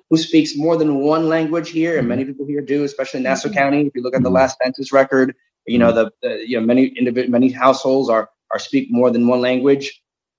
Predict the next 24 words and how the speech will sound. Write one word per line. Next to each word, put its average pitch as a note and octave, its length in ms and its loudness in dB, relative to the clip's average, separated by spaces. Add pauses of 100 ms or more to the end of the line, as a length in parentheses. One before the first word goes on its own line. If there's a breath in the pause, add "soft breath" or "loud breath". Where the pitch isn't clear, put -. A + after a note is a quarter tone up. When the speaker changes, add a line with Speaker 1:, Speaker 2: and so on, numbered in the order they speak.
(200)
Speaker 1:
I E3+ 120 4
encourage F#3+ 540 0
you D#3+ 60 4
especially F#3+ 480 -4
to D3+ 80 -2
go D3+ 280 2
in C#3 60 0
a - 140 -6 (100)
field C3 300 -2
like B2+ 160 0
social A#2+ 480 -6
work, G#2+ 220 0
where A#2+ 340 4
Speaker 2:
Mm-hmm. F#2 220 -6
Speaker 1:
just F#3+ 360 0
your E3 160 4
ability E3 580 4
to C3 100 -4
speak D3 200 -6
another C3+ 300 -2
language C#3+ 440 0
is A#2+ 100 -6
gonna C3+ 120 -4
create B2+ 260 -4